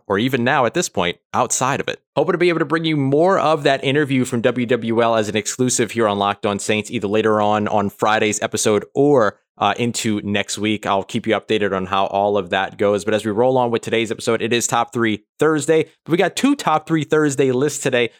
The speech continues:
We'll start with our pre-Jeff Ireland top three New Orleans Saints mid-round selections. Then we'll go post-Jeff Ireland to close it out. Where do guys like Alvin Kamara, Michael Thomas rank on this list, as well as where do guys like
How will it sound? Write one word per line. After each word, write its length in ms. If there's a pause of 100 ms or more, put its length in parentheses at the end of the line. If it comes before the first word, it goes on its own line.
(140)
We'll 140
start 200
with 140
our 100
pre-Jeff 720
Ireland 440
top 400
three 380
New 160
Orleans 380
Saints 320
mid-round 600
selections. 380
Then 100
we'll 80
go 140
post-Jeff 760
Ireland 500
to 100
close 320
it 80
out. 160
Where 120
do 100
guys 360
like 220
Alvin 320
Kamara, 420
Michael 300
Thomas 480
rank 200
on 140
this 180
list, 280 (200)
as 220
well 220
as 200
where 160
do 80
guys 300
like 220